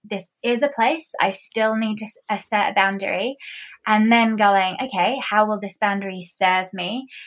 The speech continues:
And then once you've got this, um, sense of how the boundary really is gonna serve you and your relationship with your child, then you bring the boundary to your child and you're like, "Uh, I've spent some time with this and I really think we need to do this.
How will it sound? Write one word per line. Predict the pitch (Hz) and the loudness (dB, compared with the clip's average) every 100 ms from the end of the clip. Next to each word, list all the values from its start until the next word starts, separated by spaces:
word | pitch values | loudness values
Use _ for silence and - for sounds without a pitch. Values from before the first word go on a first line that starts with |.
| - | -4
And | 220 | 0
then | 247 | 4
once | 269 302 285 | 4 2 0
you've | 277 240 | -2 -2
got | - 294 - | 2 2 2
this, | 214 202 196 - - | -2 -2 0 -2 -2
um, | 202 196 196 196 208 - - | -2 -2 -4 -6 -8 -10 -8
sense | - 311 247 214 226 | 0 2 2 0 -4
of | |
how | 202 226 214 208 202 202 - | -4 2 4 4 2 -2 -6
the | |
boundary | 202 208 208 208 196 190 196 | 0 2 2 -2 -6 -6 -4
really | 220 214 - - | -4 -6 -10 -4
is | 254 269 233 | 0 0 0
gonna | 226 202 196 | -2 -2 0
serve | - 247 247 196 180 196 _ | 2 4 4 4 2 -4 _
you | 196 214 214 | -8 -2 0
and | 208 196 | 0 0
your | 190 | 0
relationship | 190 196 190 190 - | 2 2 0 -4 -8
with | 170 | -10
your | 190 | -8
child, | 180 - 170 - 185 202 - - - - - - | -6 -2 0 0 -4 -6 -10 -16 -20 -20 -20 0
then | 220 214 | 2 4
you | 214 214 208 - - | 2 0 0 -4 -2
bring | 226 285 | 4 6
the | 311 | 4
boundary | 190 165 170 165 175 | 4 2 2 -4 -6
to | - | -6
your | 190 | -6
child | - 175 180 208 | -2 0 0 -2
and | 214 | -2
you're | 202 | 0
like, | 196 190 - - - - - | 0 0 -2 -12 -20 -20 -6
"Uh, | 196 | -2
I've | 208 175 | 0 0
spent | - 226 214 | 2 2 2
some | 208 196 | 0 -2
time | - 196 180 196 | 2 4 4 0
with | 196 | -2
this | 180 175 175 | 0 0 0
and | 190 | 0
I | 180 | 0
really | 202 202 | -2 -4
think | 190 170 - | -6 -12 -10
we | 190 | -8
need | 185 175 | -6 -6
to | 170 | -6
do | 135 160 | -6 -4
this. | 139 170 - | -2 -2 -2